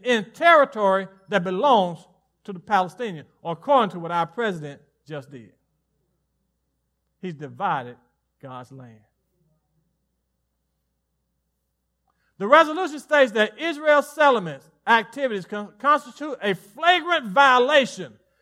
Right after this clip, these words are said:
meaning that the U N now is meeting today to decide how they're gonna handle Israel. They want Israel to come to the table and talk to them about how much land they're gonna take from them or how much land they're gonna give them.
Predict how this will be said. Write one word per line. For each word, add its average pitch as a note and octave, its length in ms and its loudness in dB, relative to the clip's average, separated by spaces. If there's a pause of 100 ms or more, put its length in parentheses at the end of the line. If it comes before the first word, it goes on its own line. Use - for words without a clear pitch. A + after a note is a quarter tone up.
(240)
meaning F4 400 -2
that C4 140 2
the A#3 80 -6
U C#4 200 0
N D4 400 0
now C4 260 4
is A3+ 140 -4
meeting C#4+ 320 -6
today F4 720 4 (720)
to D4+ 120 -2
decide A3+ 580 4
how A3+ 180 4
they're A#3+ 100 2
gonna G#3+ 220 -2
handle A3 340 0
Israel. F#3 500 -4 (540)
They A#3 140 6
want C4+ 320 4
Israel C#4 360 2
to A3 60 -2
come C#4+ 260 2
to D#4+ 100 -12
the D#4+ 100 -8
table C4+ 300 4
and A3 180 -4
talk F4+ 360 6
to B3+ 100 2
them G#3+ 180 -2
about G3+ 300 0
how B3 140 4
much A3+ 240 -4
land G#3+ 400 -2
they're G3+ 100 -6
gonna G3+ 180 -4
take G3+ 240 -8
from F#3+ 220 -6
them D#3 200 -12 (100)
or G3+ 120 -6
how A3+ 100 4
much G3+ 200 -4
land A3+ 280 -2
they're F#3 140 -2
gonna F3+ 240 -6
give F#3+ 420 0
them. C#3 200 -14